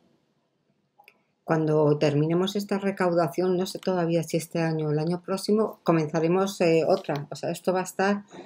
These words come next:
eh, continuamente y, se la, y el año que viene, pues, será otro investigador el destinatario de,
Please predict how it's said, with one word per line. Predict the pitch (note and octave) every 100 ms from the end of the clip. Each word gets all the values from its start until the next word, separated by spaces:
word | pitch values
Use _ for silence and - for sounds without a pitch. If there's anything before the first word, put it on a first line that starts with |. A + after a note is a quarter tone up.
| - -
eh, | E3+ D3+ B2+
continuamente | D#3 D#3 F3+ F#3 F3+ F#3 F#3 F#3+ A3 A3 - _
y, | D#3+
se | D3+ D#3+
la, | D#3 D3 D3 C#3
y | C#3+
el | C#3+
año | D3 D#3+
que | D#3+
viene, | E3 E3+ F3 F#3+
pues, | F3+ D3
será | D3+ D3+ D#3 D3+ -
otro | D#3+ D#3+ E3+ D#3+ D#3+ E3
investigador | D#3+ D#3 - D#3 D#3+ D#3+ E3+ F3+ - _ _ -
el | D#3
destinatario | D3+ C#3+ - D3 D3+ D3+ D#3 E3 F3+ F#3 _ _ -
de, | D3+ D3+ C#3+ C#3 C#3 D3